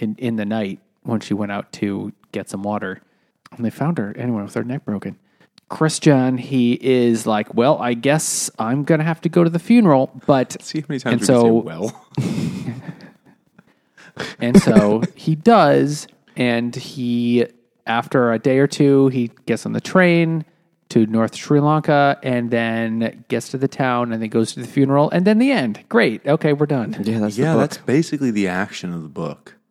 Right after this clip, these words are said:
Speaker 2: But it's, you know, taking a train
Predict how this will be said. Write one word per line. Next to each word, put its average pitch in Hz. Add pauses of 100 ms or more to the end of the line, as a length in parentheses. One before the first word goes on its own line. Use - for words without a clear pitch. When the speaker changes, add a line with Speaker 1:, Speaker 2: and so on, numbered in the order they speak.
(440)
Speaker 2:
But 104
it's, -
you 107
know, 82
taking 104
a 80
train 98